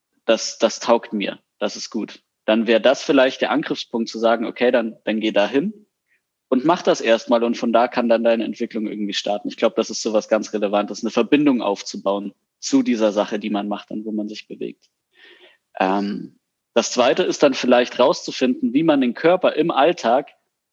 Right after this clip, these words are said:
bewegen kann, ohne dass man jetzt Sport macht. Ja, das ist ja, Sport hat, hat einen Anfang und ein Ende und, und Training auch, aber Bewegung ist so, das geht den ganzen Tag über. Wenn ich mir Zähne putze und so weiter,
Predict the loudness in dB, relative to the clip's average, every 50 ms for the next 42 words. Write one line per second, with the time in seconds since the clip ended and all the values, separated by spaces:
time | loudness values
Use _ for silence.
0 | _ _ _ -4 0 2 4 2 2 2 -2 -2 0 0 0 0 -2 -6 -2 2
1 | 2 4 4 4 2 2 2 2 0 2 0 0 -2 -4 -4 0 2 2 2 2
2 | -2 -6 -6 -8 -10 _ -2 0 0 0 -2 -4 -8 -8 -4 -2 -2 -2 -2 -4
3 | _ _ _ _ _ _ _ _ -18 -6 0 2 2 2 2 0 -4 -4 -6 _
4 | _ _ _ -14 -12 -10 -8 -8 -6 -6 -6 -6 -6 -6 -6 -6 -6 -6 -4 -4
5 | -2 0 -2 -2 -2 -4 -8 -12 -14 _ _ _ _ _ _ -20 -16 -14 -14 -12
6 | -12 -8 -4 -2 0 0 0 0 0 0 0 0 0 -2 -6 -6 -4 -4 -6 -6
7 | -2 0 0 2 2 2 0 -2 -4 -8 -8 -4 -2 0 0 0 0 -2 -6 -8
8 | -8 -8 -10 -16 -18 _ _ -20 -20 -8 -2 0 0 2 2 2 2 2 2 0
9 | -4 -6 -2 -2 -2 -2 -2 -6 -8 -6 -4 -4 -2 -2 0 0 0 0 0 0
10 | -2 -2 -2 -2 -4 -4 -2 0 0 2 2 2 2 2 4 4 2 0 -2